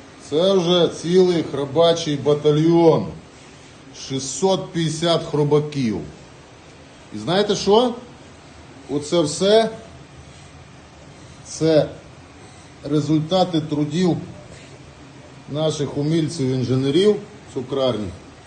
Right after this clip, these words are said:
протягом сорока восьми годин. Тож кожному, кожному хробачому батальйону дістанеться саме такий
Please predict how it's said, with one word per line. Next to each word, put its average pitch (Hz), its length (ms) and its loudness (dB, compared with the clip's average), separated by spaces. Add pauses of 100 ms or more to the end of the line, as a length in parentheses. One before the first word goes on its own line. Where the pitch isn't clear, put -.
(300)
протягом 165 600 0 (220)
сорока 165 500 0 (500)
восьми 143 480 0 (500)
годин. 104 320 -2 (1600)
Тож 165 260 0 (280)
кожному, 151 680 2 (880)
кожному 120 560 2 (960)
хробачому 135 640 -2
батальйону 156 800 2 (1040)
дістанеться 156 680 0
саме 165 400 -2
такий 147 480 -2